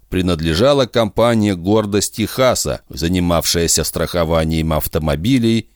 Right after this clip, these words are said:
и жизни горожан. Ее офис располагался на втором этаже городского банка. Правда, я не знаю, как толком описать ему, что произошло.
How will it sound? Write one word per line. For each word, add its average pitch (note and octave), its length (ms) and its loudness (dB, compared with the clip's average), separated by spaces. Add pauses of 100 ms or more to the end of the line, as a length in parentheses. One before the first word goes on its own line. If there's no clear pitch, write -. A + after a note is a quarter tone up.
и E2 160 -2
жизни F#2+ 420 0
горожан. D#2+ 680 0 (380)
Ее E2+ 320 2
офис B2+ 500 0
располагался F2 840 -2
на F#2+ 100 0
втором G2 460 0
этаже F2 460 0
городского G2 640 0
банка. F2 580 -2 (480)
Правда, D3+ 340 0
я D#3 220 4
не D#3 120 2
знаю, C#3+ 440 2
как C3+ 320 -2
толком G2 460 0
описать G2 580 -2
ему, F2 300 0
что G2+ 300 -2
произошло. E2+ 800 -2